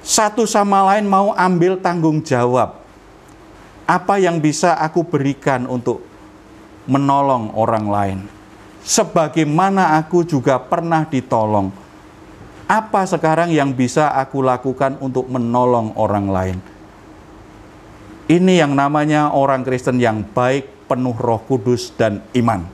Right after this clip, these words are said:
Tumbuh. Kualitasnya seperti Barnabas dan jemaat mula-mula.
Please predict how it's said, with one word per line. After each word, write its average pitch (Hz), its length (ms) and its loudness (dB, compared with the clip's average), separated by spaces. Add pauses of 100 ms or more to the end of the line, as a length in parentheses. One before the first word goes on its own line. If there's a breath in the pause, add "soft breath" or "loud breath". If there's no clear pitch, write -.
(1700)
Tumbuh. 117 320 0 (480)
Kualitasnya 127 800 0
seperti 113 640 -2 (640)
Barnabas 104 720 -2
dan 107 160 0
jemaat 101 560 -2
mula-mula. 92 640 -2